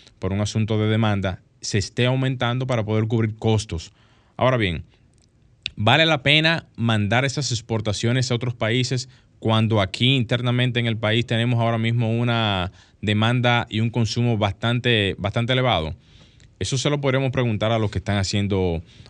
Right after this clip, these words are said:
o los que están produciendo el cemento aquí en el país. Pero internamente puede ser que el mercado no esté dando las oportunidades económicas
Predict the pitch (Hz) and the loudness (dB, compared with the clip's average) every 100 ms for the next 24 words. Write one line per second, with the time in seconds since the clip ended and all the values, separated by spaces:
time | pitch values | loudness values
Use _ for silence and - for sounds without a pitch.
0 | - 90 87 90 98 95 104 98 90 98 | -8 -6 -4 -6 -6 -4 -2 -2 -2 -2
1 | 95 - 85 107 113 87 98 90 85 92 | -2 -4 -4 -4 -4 -4 -2 -2 -2 -2
2 | 110 - - - - - - - 110 110 | -2 -4 -14 -20 -20 -20 -12 -2 0 0
3 | - 120 107 131 156 147 120 101 85 87 | -2 -2 0 0 0 -2 0 0 -2 -4
4 | 82 - _ _ 107 120 117 131 127 127 | -8 -12 _ _ -2 0 0 -2 0 0
5 | 127 117 110 98 104 117 101 98 98 107 | 0 0 0 -2 0 0 0 -2 -4 0
6 | 120 - - 123 120 117 98 113 127 - | 0 -2 -2 0 2 0 -2 -4 -6 -6
7 | 95 104 95 98 101 92 101 120 110 117 | -4 -2 -4 -4 -4 -2 0 0 -2 -4
8 | 117 123 110 104 131 | -2 -2 -2 -2 -4